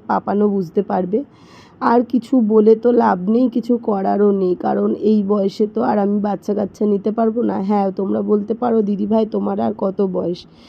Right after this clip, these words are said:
আমার বয়স হয়নি ঠিকই, এখন আমার বয়সী অনেকেরই বিয়ে হয়নি আমার বান্ধবীদের। কিন্তু কি বলো তো, ওই যে একটা বাচ্চা হয়ে গেছে অল্প বয়সে, তা, সে এখন ক্লাস নাইনে পড়ে। একটা ক্লাস নাইনে পড়া বাচ্চা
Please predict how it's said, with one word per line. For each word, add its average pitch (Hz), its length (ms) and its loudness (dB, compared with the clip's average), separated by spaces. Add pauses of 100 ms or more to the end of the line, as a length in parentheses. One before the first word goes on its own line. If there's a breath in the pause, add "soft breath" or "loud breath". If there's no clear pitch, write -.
(240 loud breath)
আমার 220 320 2
বয়স 233 460 0
হয়নি 240 360 4
ঠিকই, 214 420 -2
এখন 240 640 0
আমার 190 360 0
বয়সী 220 540 0
অনেকেরই 202 580 2
বিয়ে 190 340 2
হয়নি 180 380 2
আমার 180 220 -4
বান্ধবীদের। 175 600 -2 (360 loud breath)
কিন্তু 233 360 -2
কি 233 140 -2
বলো 220 320 2
তো, 240 240 0 (260 loud breath)
ওই 233 240 8
যে 240 260 0 (300 soft breath)
একটা 208 360 -2
বাচ্চা 208 480 2
হয়ে 226 280 4
গেছে 220 300 0
অল্প 196 280 2
বয়সে, 214 500 -2 (100)
তা, 202 280 -2
সে 214 200 -4
এখন 226 340 0
ক্লাস 220 380 -2
নাইনে 190 360 0
পড়ে। 185 280 -4
একটা 220 280 -2
ক্লাস 226 420 -2
নাইনে 208 360 0
পড়া 220 320 0 (160)
বাচ্চা 190 600 -2